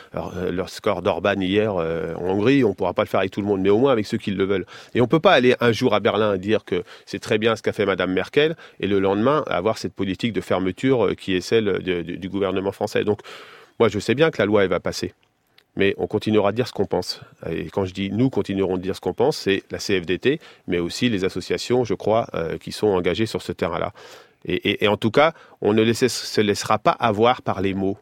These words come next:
Vous savez, la submersion, les premiers qui l'ont employé, c'est pas Monsieur Collomb.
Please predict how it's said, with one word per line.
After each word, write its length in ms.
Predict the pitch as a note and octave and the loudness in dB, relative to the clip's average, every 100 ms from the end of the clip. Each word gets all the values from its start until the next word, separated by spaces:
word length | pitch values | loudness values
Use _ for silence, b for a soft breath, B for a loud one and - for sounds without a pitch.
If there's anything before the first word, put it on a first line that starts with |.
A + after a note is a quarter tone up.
| - | -10
Vous 80 | |
savez, 300 | F2+ B2 D#3 - B - | 0 4 4 0 B -6
la 60 | |
submersion, 720 | - B2+ A#2+ A2 - C3+ D3+ - B B B | -2 2 4 4 2 2 2 0 B B B
les 100 | F#2+ | -4
premiers 300 | - B2 C3 | 2 4 4
qui 100 | - | 4
l'ont 180 | G#2+ G#2+ | 4 4
employé, 420 | G2+ G#2+ A2 D#3+ | 4 2 2 0
c'est 180 | - G2 | 0 0
pas 140 | C3 | 2
Monsieur 200 | B2+ A2+ | 2 0
Collomb. 300 | G#2 G2+ F#2+ | 0 0 -2